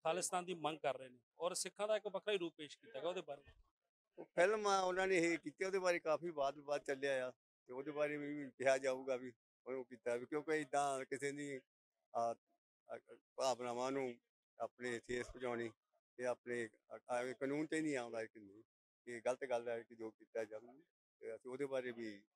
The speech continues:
Speaker 2: ਕਰ ਰਹੇ ਗੱਲ।
Speaker 1: ਬਿਲਕੁਲ ਜੀ, ਬਿਲਕੁਲ। ਜ-, ਜਿਹੜੀ ਆ ਗੱਲਬਾਤ ਕੀਤੀ ਹੈ, ਜਿਹੜੇ ਜਹੇ-, ਜਥੇਦਾਰ ਸਾਹਿਬ ਇੱਥੇ ਮੰਗ ਪੱਤਰ ਲੈ ਕੇ ਪਹੁੰਚੇ ਨੇ ਔਰ ਕੁੱਲ ਮਿਲਾ ਕੇ ਵੇਖਿਆ ਜਾਵੇ ਤਾਂ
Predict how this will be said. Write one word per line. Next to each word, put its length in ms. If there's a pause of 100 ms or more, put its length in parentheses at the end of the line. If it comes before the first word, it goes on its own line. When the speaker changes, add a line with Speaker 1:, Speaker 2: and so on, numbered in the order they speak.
(260)
Speaker 2:
ਕਰ 120
ਰਹੇ 160
ਗੱਲ। 120 (1200)
Speaker 1:
ਬਿਲਕੁਲ 220
ਜੀ, 80
ਬਿਲਕੁਲ। 280
ਜ-, 300 (400)
ਜਿਹੜੀ 240
ਆ 120
ਗੱਲਬਾਤ 400
ਕੀਤੀ 320
ਹੈ, 60
ਜਿਹੜੇ 320
ਜਹੇ-, 300
ਜਥੇਦਾਰ 360
ਸਾਹਿਬ 220
ਇੱਥੇ 140
ਮੰਗ 220
ਪੱਤਰ 280
ਲੈ 160
ਕੇ 100
ਪਹੁੰਚੇ 340
ਨੇ 160 (440)
ਔਰ 140
ਕੁੱਲ 240
ਮਿਲਾ 260
ਕੇ 120
ਵੇਖਿਆ 320
ਜਾਵੇ 300
ਤਾਂ 340